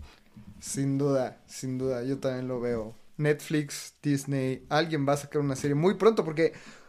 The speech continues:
como lo estamos proyectando, el video está excelentemente producido como para que esto ya salga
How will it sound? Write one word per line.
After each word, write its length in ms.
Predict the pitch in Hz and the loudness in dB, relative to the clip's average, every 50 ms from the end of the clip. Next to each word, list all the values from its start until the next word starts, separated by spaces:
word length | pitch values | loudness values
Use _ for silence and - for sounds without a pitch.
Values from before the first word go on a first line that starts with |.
| - - | -14 0
como 180 | - 170 175 180 | 4 4 6 6
lo 80 | 180 | 4
estamos 320 | 175 - - 220 262 294 233 | 4 4 4 4 4 4 4
proyectando, 520 | 214 185 170 156 147 - 180 190 208 220 | 4 4 4 4 4 4 4 6 8 6
el 140 | 208 170 156 | 6 6 2
video 280 | 143 139 165 147 180 220 | 0 0 2 2 4 2
está 440 | 214 - - 220 226 226 - - - - - - 170 156 - - _ | 2 2 2 4 4 4 2 -4 -14 -20 -12 -10 -10 -10 -10 -4 _
excelentemente 1000 | 170 165 143 - - - 165 160 151 202 220 254 214 254 226 220 226 220 277 | -2 0 0 0 2 2 4 6 6 6 6 6 6 6 6 6 4 4 0
producido 600 | 220 196 190 180 165 160 156 - 185 196 214 214 214 | -2 2 2 4 4 4 4 4 4 4 4 4 4
como 220 | 185 170 160 147 | 2 2 2 2
para 220 | 143 147 147 151 151 | 4 4 4 4 2
que 80 | 180 | 0
esto 180 | 185 - - 220 | -4 -2 0 2
ya 140 | 196 185 185 | 4 4 4
salga 640 | - 196 190 190 180 185 180 170 160 147 139 139 | 4 4 4 4 6 6 6 6 6 4 2 2